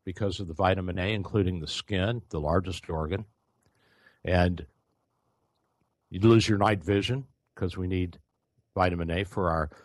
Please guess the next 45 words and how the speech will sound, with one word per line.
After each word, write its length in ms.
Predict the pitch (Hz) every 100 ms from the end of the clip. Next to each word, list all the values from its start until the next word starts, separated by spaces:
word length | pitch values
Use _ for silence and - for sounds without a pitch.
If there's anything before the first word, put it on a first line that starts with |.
| _
uh, 200 | 82 80 -
our 160 | - 78
rods 400 | 87 87 85 -
and 120 | 80
cones 420 | - 82 85 -
in 80 | 85
our 180 | 76 73
eyes 260 | 78 80 -
to 120 | 80
work, 280 | 76 98 101 _ _
so 220 | - - 80
we 180 | 82
couldn't 340 | 82 - 104 90
see 240 | - 104
s-, 160 | 90 - _ _ -
things 280 | 113 101
at 140 | 104 -
night 300 | 92 107 117
that 220 | - 85 80 _ _ _ -
normally 380 | 101 95 90 82
we 200 | 82 82
would. 220 | 92 107
We 120 | 92
couldn't 240 | - 101
adjust 400 | 85 78 87 78
to 100 | -
the 100 | 101
dark, 360 | 98 101 104 92
and 120 | 82
night 200 | 82 80
blindness 440 | 87 82 82 80 -
was 160 | 71
a 40 | -
big 220 | 87 -
problem. 460 | - 95 113 95 80
It 380 | _ _ _ -
caused 320 | 95 85 -
a 20 |
lot 180 | 85 90
of 80 | 85
accidents, 600 | 107 131 - 87 76 -
even 200 | 92 101
before 420 | 87 - 113 127
there 200 | 98 87
were 240 | 85 78